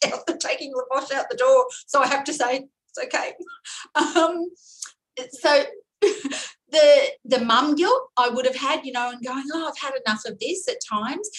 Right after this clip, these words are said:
even when my first child was born. And we were, if you think about this, we were back in, back in the time where there was no MasterChef, there was no My Kitchen Rules, no farmers markets. There was no, you know, I T, computer technology, apps,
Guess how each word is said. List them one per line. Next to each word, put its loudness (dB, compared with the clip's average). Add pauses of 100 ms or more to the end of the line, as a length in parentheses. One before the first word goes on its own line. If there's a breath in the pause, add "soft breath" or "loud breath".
(200 loud breath)
even 0
when -2
my -2
first -6
child -2
was -2
born. -4
And -4
we -4
were, -2 (420 loud breath)
if -10
you 2
think -2
about -4
this, -4
we -4
were -2
back -4
in, -4 (480)
back -6
in -4
the -4
time -4
where -2
there -2
was -4
no -4
MasterChef, -4 (100)
there -4
was -6
no -2 (260 loud breath)
My 0
Kitchen -6
Rules, -4
no -4 (160)
farmers -2
markets. -8 (100)
There 4
was -2
no, 0
you 0
know, -2
I 2
T, -8
computer -8
technology, -6 (240)
apps, -4